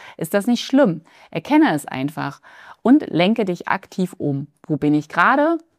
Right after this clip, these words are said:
Wo will ich hin? Soziale Vergleiche auf LinkedIn und Co. zeigen nur Highlights, keine Realität.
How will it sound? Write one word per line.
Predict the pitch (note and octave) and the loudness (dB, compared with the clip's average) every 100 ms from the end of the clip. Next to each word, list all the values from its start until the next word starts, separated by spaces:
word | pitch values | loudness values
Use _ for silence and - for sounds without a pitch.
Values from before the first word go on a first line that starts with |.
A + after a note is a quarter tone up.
| _ _ | _ _
Wo | E3+ E3 | -2 0
will | E3 | 0
ich | D#3 - | -2 -6
hin? | C3+ D3+ - _ - | -12 -12 -18 _ -6
Soziale | F3 E3 G3+ B3 | -4 2 2 2
Vergleiche | A#3 F#3 E3 F3+ - - | -2 -2 0 -2 -2 -4
auf | D#3+ | -4
LinkedIn | E3+ G#3 D#4+ - A#3 | 0 2 2 2 -2
und | A3 | -2
Co. | - A3+ F#3 | -2 0 2
zeigen | D#3+ - F#3+ F#3+ | 0 -6 -2 0
nur | G#3 G#3 E3 | 0 0 -2
Highlights, | D#3+ C#3 C#3 C#3 | -2 -2 -6 -8
keine | - F3+ F#3 | -6 -4 -2
Realität. | F3+ F3 E3 - D#3+ D3+ B3 | -2 -2 -4 -4 -4 -2 -2